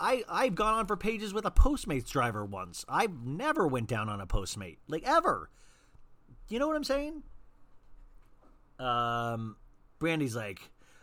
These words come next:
"I'm not a fucking liar." Teddi says, "These texts clearly show they had a relationship." Oh, God, Teddi. Erika says, "I believe Brandi. I'm sorry." Hey, and I'm like,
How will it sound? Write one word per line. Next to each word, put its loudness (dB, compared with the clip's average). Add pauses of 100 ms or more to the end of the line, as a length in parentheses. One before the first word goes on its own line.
(160)
"I'm 6
not 10
a 0
fucking 2
liar." 2
Teddi -2
says, -2 (280)
"These 2
texts 2
clearly 4
show 2
they 4
had 4
a 2
relationship." -4 (580)
Oh, -10 (120)
God, -10
Teddi. -10 (360)
Erika 0
says, -2 (220)
"I 2
believe 0
Brandi. -6
I'm -8
sorry." -4 (540)
Hey, -6
and -4
I'm -4
like, -6